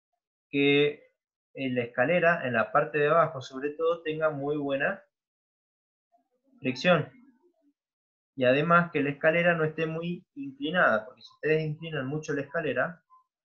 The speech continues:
este ángulo lo que va a provocar es que el torque sea muy grande de estos dos. Entonces me va a provocar que la fuerza de fricción necesaria aquí me va a hacer crecer la normal uno, entonces la fuerza de fricción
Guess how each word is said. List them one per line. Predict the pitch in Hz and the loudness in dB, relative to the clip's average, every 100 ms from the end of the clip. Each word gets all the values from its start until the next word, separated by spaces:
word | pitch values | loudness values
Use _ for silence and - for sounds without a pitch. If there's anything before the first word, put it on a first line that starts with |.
| _ | _
este | 147 151 151 | -2 -2 2
ángulo | 170 165 147 139 | 2 2 0 0
lo | 127 120 | 0 0
que | 117 | 2
va | 120 | 0
a | |
provocar | - 160 160 165 160 | 0 -2 -2 0 2
es | 156 - | 0 -4
que | |
el | 120 117 | -12 -6
torque | 147 147 156 | -4 -4 -6
sea | - 123 | -10 -8
muy | 123 131 | -6 -6
grande | 170 165 123 110 - _ _ _ _ _ _ _ - | 0 0 -2 -8 -14 _ _ _ _ _ _ _ -6
de | 127 | -6
estos | 127 123 | -4 -2
dos. | 120 117 - - _ _ _ _ _ _ _ _ _ _ _ _ _ _ _ | 0 0 -2 -20 _ _ _ _ _ _ _ _ _ _ _ _ _ _ _
Entonces | 123 123 127 131 135 | -10 -4 -4 -4 -4
me | 123 | 2
va | 123 | 4
a | 127 | 4
provocar | 147 147 151 156 156 | 2 0 2 2 2
que | 117 | -2
la | 107 - | -2 -2
fuerza | 147 147 147 | -2 0 -2
de | 135 | -4
fricción | 131 139 - 156 131 | -4 -14 -14 -10 -10
necesaria | 117 117 127 - 143 120 117 | -10 -12 -14 -4 -2 -2 -6
aquí | 117 151 170 - _ _ _ _ _ - | -8 -12 -12 -14 _ _ _ _ _ -6
me | 117 | 0
va | 123 | 2
a | |
hacer | 127 147 147 | 2 -2 -2
crecer | 139 - 147 | -4 -4 0
la | 143 | 0
normal | 139 139 151 156 | 0 -2 0 0
uno, | 156 156 170 175 _ _ _ _ - | 0 2 0 -2 _ _ _ _ -10
entonces | 120 120 120 120 113 | -6 -4 -4 -4 -6
la | 110 107 - | -2 -2 -2
fuerza | 139 - 147 | -4 -2 -4
de | |
fricción | 147 151 151 - 160 160 170 | -4 -6 -8 -6 -4 -4 -8